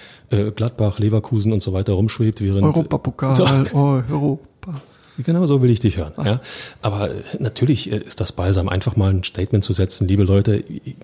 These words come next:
Speaker 1: ihr könnt hier in, in, in der Stadt nicht, äh, sozusagen, ähm, ohne Konkurrenz, ohne Gegenwehr hier irgendwelche Siege einfahren und, und irgendwelche Plätze einklauben. Nein, das war schon absolut richtig. Ich würd gern mal eine kleine Rückschau halten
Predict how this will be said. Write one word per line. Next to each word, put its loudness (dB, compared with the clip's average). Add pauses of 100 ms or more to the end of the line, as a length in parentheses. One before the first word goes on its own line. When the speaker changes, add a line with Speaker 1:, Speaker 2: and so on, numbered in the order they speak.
Speaker 1:
ihr -4
könnt 0
hier 2
in, 4
in, -2
in -4
der 4
Stadt -2
nicht, 0
äh, 0
sozusagen, 0
ähm, -4
ohne 6
Konkurrenz, 2
ohne 2
Gegenwehr 2
hier 0
irgendwelche 0
Siege 2
einfahren -2
und, 0
und -4
irgendwelche -2
Plätze 0
einklauben. 0
Nein, -6
das -4
war -2
schon -6
absolut -6
richtig. -8 (760)
Ich -4
würd 0
gern 4
mal 4
eine 2
kleine 0
Rückschau -4
halten 0